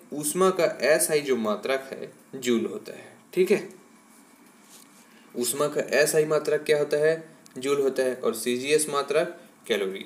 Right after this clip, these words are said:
ठीक है, दोनों को याद रखना है आपको। और यहाँ पर कुछ चीज़ दिए हुए, एक कैलोरी बराबर होता है फ़ोर पॉइंट वन एट जूल, और एक किलो कैलोरी मतलब उसमें दस की घात तीन का गुणा हो जाएगा, ठीक है। अब हम आगे देखेंगे कि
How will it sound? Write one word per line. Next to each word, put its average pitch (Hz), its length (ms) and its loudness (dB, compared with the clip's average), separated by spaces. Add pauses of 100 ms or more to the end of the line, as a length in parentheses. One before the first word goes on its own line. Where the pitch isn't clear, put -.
ठीक - 120 -10
है, 135 80 -2
दोनों 110 280 -4
को 113 80 -4
याद 113 180 -2
रखना 117 260 -6
है 117 80 -6
आपको। 117 280 -8 (640)
और 147 300 4
यहाँ 143 220 2
पर 139 180 2
कुछ 131 240 -4
चीज़ 135 280 -10
दिए 131 240 0
हुए, 139 160 4 (180)
एक 175 320 2
कैलोरी 147 340 4
बराबर 135 360 4
होता 117 280 -2
है 117 180 -2
फ़ोर 143 440 2
पॉइंट 117 240 0
वन 113 260 0
एट 127 160 -4
जूल, 123 260 -2 (560)
और 120 400 0
एक 151 280 0
किलो 143 300 4
कैलोरी 135 340 2
मतलब 120 320 0
उसमें 123 300 -4
दस 120 180 0
की 120 80 -2
घात 110 300 -6
तीन 107 180 -4
का 113 120 -4
गुणा 156 220 -2
हो 98 160 -6
जाएगा, 196 340 -10 (180)
ठीक 160 160 -8
है। 156 80 -12 (1080)
अब 175 160 6
हम 170 300 4
आगे 131 260 4
देखेंगे 123 520 0
कि 120 180 -8